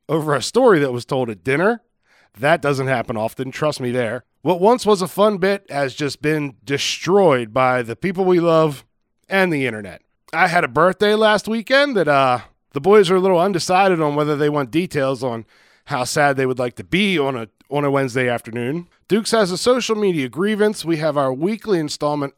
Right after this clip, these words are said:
of the B M I, and we find that most of the hosts of the show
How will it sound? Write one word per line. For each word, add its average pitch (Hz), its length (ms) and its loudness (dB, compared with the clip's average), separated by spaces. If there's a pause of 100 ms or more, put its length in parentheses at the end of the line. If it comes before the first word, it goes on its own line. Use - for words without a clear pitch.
of 208 220 0
the 196 80 -2
B 170 200 -4
M 147 140 -4
I, 123 340 -2 (420)
and 285 260 -4
we 262 100 -2
find 156 440 -2
that 151 100 -6
most 196 500 0
of 233 80 -2
the 214 120 0
hosts 180 580 -2
of 165 220 -4
the 196 80 0
show 120 560 0